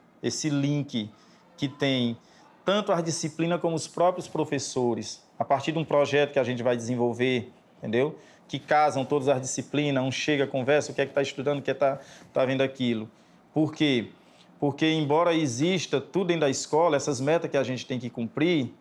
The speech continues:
e que eu, eu, às vezes, não era entendido, às vezes com muitas festas ou qualquer coisa parecida,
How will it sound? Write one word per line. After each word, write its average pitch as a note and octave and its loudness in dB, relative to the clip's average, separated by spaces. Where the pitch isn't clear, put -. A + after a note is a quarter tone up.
e D3 2
que C#3 2
eu, C3+ 0
eu, C#3+ 4
às C3+ 0
vezes, C#3+ -2
não C#3 0
era C3 2
entendido, B2 0
às A#2+ 0
vezes B2+ -2
com C#3 -6
muitas B2 -2
festas C#3 0
ou C3 -6
qualquer B2 0
coisa B2 0
parecida, B2 -2